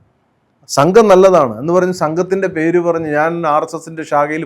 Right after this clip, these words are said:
പോയിട്ടുണ്ടെന്ന് പറഞ്ഞിട്ട് തന്തയില്ലായ്മ കാണിച്ചു കഴിഞ്ഞാൽ അത്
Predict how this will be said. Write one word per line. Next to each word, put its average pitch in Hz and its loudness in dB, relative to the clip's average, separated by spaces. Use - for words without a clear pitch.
പോയിട്ടുണ്ടെന്ന് 143 -8
പറഞ്ഞിട്ട് 139 -10
തന്തയില്ലായ്മ 147 -4
കാണിച്ചു 131 -8
കഴിഞ്ഞാൽ 127 -12
അത് 160 2